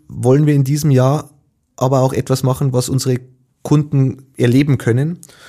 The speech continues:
Und zwar haben wir uns überlegt, dass wir dem Thema Betrugsprävention eine eigene Veranstaltungsreihe, wenn man es ganz genau nimmt, sind sogar zwei,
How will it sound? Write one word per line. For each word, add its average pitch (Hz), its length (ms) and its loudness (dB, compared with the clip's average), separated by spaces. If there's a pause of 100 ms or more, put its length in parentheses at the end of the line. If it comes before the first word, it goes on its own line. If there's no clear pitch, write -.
(100)
Und 123 140 -6
zwar 120 160 0
haben 139 160 2
wir 139 80 4
uns 139 100 0
überlegt, 127 460 -2
dass 127 160 -4
wir 131 60 0
dem 120 180 -4
Thema 127 280 -4
Betrugsprävention 123 1000 -4
eine 113 180 -2
eigene 117 240 -2
Veranstaltungsreihe, 117 1000 -2
wenn 131 80 2
man 117 40 2
es 110 100 -2
ganz 120 180 0
genau 113 280 -2
nimmt, 135 160 -2
sind 135 160 -2
sogar 113 240 -4
zwei, 123 500 -4